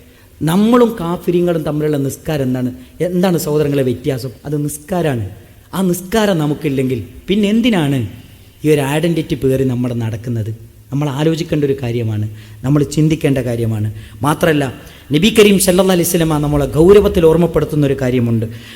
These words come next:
"മൻ ഹാഫള അലൈഹ", നിസ്കാരത്തിൻ്റെ കാര്യത്തിൽ കൃത്യതയും നിത്യതയും സൂക്ഷ്മതയും ഒരാൾ കൈവരിക്കുന്നുവെങ്കിൽ, കാനത്ത് ലഹു നൂറൻ, അത് നാളെ പരലോകത്ത്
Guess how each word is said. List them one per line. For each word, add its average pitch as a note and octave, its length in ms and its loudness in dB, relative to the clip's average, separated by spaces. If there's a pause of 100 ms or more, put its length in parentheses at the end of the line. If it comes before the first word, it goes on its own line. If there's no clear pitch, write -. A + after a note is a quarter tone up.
(180)
"മൻ B3 260 10
ഹാഫള C#4+ 680 6
അലൈഹ", C4+ 500 8 (760)
നിസ്കാരത്തിൻ്റെ D4 840 8
കാര്യത്തിൽ D4 720 8 (460)
കൃത്യതയും C4 800 8 (440)
നിത്യതയും B3 840 8 (340)
സൂക്ഷ്മതയും C4+ 840 6 (300)
ഒരാൾ B3+ 280 8
കൈവരിക്കുന്നുവെങ്കിൽ, C4 1400 8 (380)
കാനത്ത് A#3+ 440 6
ലഹു G3+ 260 6
നൂറൻ, F#3+ 380 4 (260)
അത് F3 200 2
നാളെ F#3+ 240 4 (120)
പരലോകത്ത് G3+ 720 6